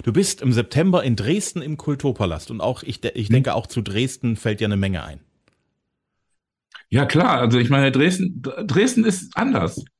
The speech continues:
Speaker 2: Dresden ist anders als Leipzig. Das, äh, äh, äh,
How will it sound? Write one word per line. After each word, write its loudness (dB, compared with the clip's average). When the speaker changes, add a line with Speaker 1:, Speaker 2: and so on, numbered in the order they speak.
Speaker 2:
Dresden 4
ist 2
anders 2
als 2
Leipzig. 0
Das, 0
äh, 4
äh, 6
äh, -2